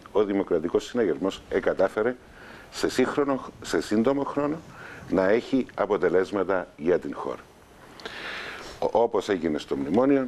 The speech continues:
όπως έγινε και στην πανδημία, διότι και μετά την πανδημία είχαμε πολλούς κλειδονισμούς σε πολλά παραδοσιακά κόμματα της Ευρώπης,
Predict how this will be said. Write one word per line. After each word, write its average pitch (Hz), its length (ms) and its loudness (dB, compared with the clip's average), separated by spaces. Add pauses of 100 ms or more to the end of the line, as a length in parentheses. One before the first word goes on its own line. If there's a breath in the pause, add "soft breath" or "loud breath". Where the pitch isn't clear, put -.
(140)
όπως 104 360 2
έγινε 101 280 2
και 92 160 2
στην 92 220 -2
πανδημία, 82 500 2
διότι 101 280 0
και 104 120 2
μετά 92 280 2
την 101 140 -2
πανδημία 92 420 0
είχαμε 87 340 0
πολλούς 73 340 -4
κλειδονισμούς 73 760 -2 (200)
σε - 140 -2
πολλά 82 300 2
παραδοσιακά 76 640 -2
κόμματα 73 440 -2
της 65 180 -10
Ευρώπης, 73 500 -2